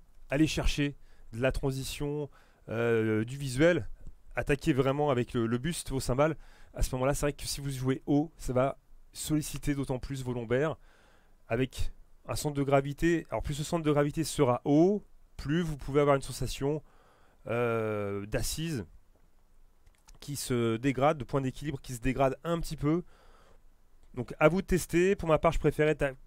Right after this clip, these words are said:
peu près à quatre-vingt-dix, entre quatre-vingt-dix et quatre-vingt-dix degrés, donc un petit peu plus haut qu'un petit peu plus bas par rapport aux parties que je joue et mes besoins.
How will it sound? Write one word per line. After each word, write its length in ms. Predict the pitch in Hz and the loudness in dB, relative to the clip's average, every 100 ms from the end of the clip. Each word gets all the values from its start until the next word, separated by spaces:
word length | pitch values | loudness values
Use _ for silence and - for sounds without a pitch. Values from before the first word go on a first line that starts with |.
| - | -6
peu 100 | 156 | -4
près 140 | - 151 | -2 -2
à 60 | |
quatre-vingt-dix, 880 | 143 147 - 147 139 147 160 - - - _ _ _ _ _ | -2 -4 -2 0 0 -4 -8 -8 -12 -18 _ _ _ _ _
entre 160 | - | -10
quatre-vingt-dix 560 | - 135 135 127 139 - | -6 -4 -2 -2 -6 -8
et 40 | |
quatre-vingt-dix 440 | 120 143 - 131 127 | -4 -4 -2 -2 -2
degrés, 260 | 120 127 | -2 -2
donc 180 | 135 120 - | -4 -6 -8
un 180 | 147 143 | -6 -6
petit 120 | - | -6
peu 80 | 139 | -8
plus 160 | - | -2
haut 160 | 135 151 - _ _ - - | -2 -2 -8 _ _ -20 -8
qu'un 200 | - 151 | -2 0
petit 140 | 147 - | -2 -6
peu 100 | 139 | -8
plus 160 | - | 0
bas 160 | 135 147 | 2 2
par 140 | 123 | 2
rapport 340 | 110 - 123 127 | 0 -2 -4 -4
aux 80 | 123 | -4
parties 440 | 131 - - 147 - _ _ - - _ _ _ _ _ - | -2 -4 -4 -6 -10 _ _ -20 -20 _ _ _ _ _ -2
que 160 | 202 | 2
je 120 | 190 | 4
joue 180 | 170 175 | 2 2
et 40 | 170 | 2
mes 120 | 165 | 2
besoins. 300 | 151 120 | 0 0